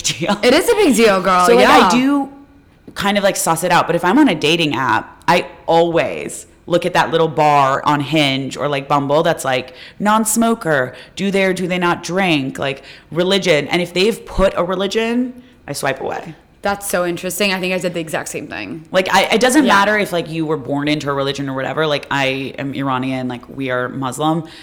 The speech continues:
Speaker 1: I don't practice or anything like that. But, like, if you felt the need to, like,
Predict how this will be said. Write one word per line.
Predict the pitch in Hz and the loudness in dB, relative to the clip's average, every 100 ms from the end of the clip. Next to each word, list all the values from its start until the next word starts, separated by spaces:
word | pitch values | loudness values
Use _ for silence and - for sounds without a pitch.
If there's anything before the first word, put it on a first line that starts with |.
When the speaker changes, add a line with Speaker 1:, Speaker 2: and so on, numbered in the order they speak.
| - - _ - | -20 -20 _ -2
Speaker 1:
I | 151 | 0
don't | 156 143 | 0 -4
practice | 156 156 156 160 147 143 | -4 -4 0 0 0 -2
or | - | -6
anything | 147 143 143 | -6 -4 -6
like | 131 | -6
that. | - 160 196 | 0 0 0
But, | 170 | 0
like, | 151 147 - - - _ | 0 -2 -8 -20 -20 _
if | 190 | -4
you | 165 175 214 | -2 -4 -4
felt | 208 220 | -2 -4
the | 220 | -2
need | 175 160 | -2 -2
to, | 165 - | -2 -4
like, | 143 - | -4 -6